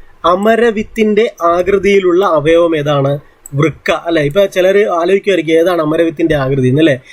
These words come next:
അപ്പൊ ഇനി വൃക്കയെ നോക്കിയാൽ മതി, വൃക്കയുടെ ആകൃതിയാണ് അമരവിത്തിന്റെ ആകൃതി, അല്ലെ? അമരവിത്ത് കണ്ടിട്ടില്ലാത്തവര്. അപ്പൊ മനുഷ്യ ശരീരത്തിൽ അമരവിത്തിന്റെ ആകൃതിയിലുള്ള അവയവം ഏതാണ്? വൃക്കയാണ്. മനുഷ്യ ശരീരത്തിന്റെ പി എച്ച് മൂല്യം ക്രമീകരിക്കുന്ന അവയവം ഏതാണ്?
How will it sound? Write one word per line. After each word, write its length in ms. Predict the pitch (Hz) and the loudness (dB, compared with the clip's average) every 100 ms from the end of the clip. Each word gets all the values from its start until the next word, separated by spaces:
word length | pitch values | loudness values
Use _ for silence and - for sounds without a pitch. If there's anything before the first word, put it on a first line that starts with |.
| - - | -14 -4
അപ്പൊ 140 | 156 | 0
ഇനി 100 | 190 | 0
വൃക്കയെ 320 | 175 165 208 | 0 -2 0
നോക്കിയാൽ 320 | 202 170 180 | 2 2 0
മതി, 180 | 156 139 | 0 -2
വൃക്കയുടെ 460 | 147 165 - 185 185 | -2 -2 -2 -4 -2
ആകൃതിയാണ് 500 | 180 175 175 165 196 156 | -4 -2 -2 -2 -2 -2
അമരവിത്തിന്റെ 500 | 156 165 156 143 135 | 0 0 0 -2 0
ആകൃതി, 340 | 120 117 120 - | -2 -4 -6 -2
അല്ലെ? 200 | 180 135 - - | -2 -2 -10 -10
അമരവിത്ത് 420 | 151 160 175 175 175 | -2 0 0 -2 -4
കണ്ടിട്ടില്ലാത്തവര്. 800 | 175 165 180 170 160 131 120 110 - - - | -2 -2 -2 0 -2 -2 -10 -12 -18 -14 -6
അപ്പൊ 120 | 156 | -2
മനുഷ്യ 340 | 196 180 185 214 | 0 0 -2 -2
ശരീരത്തിൽ 460 | 214 208 202 220 | 0 2 0 0
അമരവിത്തിന്റെ 600 | 175 170 180 202 202 208 | -2 0 0 0 -2 0
ആകൃതിയിലുള്ള 560 | 214 185 185 190 202 196 | 0 0 0 0 2 2
അവയവം 420 | 180 185 190 185 | 0 0 0 2
ഏതാണ്? 360 | 180 175 170 180 - - 143 | 2 2 0 -4 -8 -16 -4
വൃക്കയാണ്. 580 | 156 160 185 156 127 - - - - | -4 -2 -2 -2 -4 -12 -20 -16 -4
മനുഷ്യ 300 | 175 202 240 | -2 0 -2
ശരീരത്തിന്റെ 580 | 226 214 214 208 214 220 | 0 0 0 0 0 -2
പി 160 | - | -2
എച്ച് 360 | 175 202 196 214 | -2 0 0 -2
മൂല്യം 500 | 180 165 165 180 - - - - - | 0 0 2 0 -2 -10 -16 -18 -2
ക്രമീകരിക്കുന്ന 640 | 180 202 214 214 208 208 | 0 2 0 -2 0 0
അവയവം 340 | 180 185 185 | 0 2 2
ഏതാണ്? 360 | 180 175 160 160 | 2 2 -2 -4